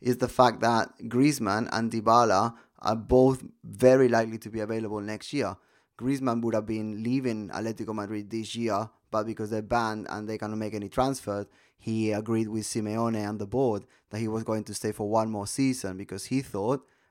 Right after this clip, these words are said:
and this is what a loyal player does, that him leaving this year would have left his current club,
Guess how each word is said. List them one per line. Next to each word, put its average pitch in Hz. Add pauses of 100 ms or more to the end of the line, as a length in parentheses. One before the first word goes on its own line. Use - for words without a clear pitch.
and 101
this 104
is 104
what 104
a -
loyal 107
player 98
does, 139 (380)
that 107
him 123
leaving 107
this 104
year 110
would 107
have 104
left 101
his 101
current 117
club, 147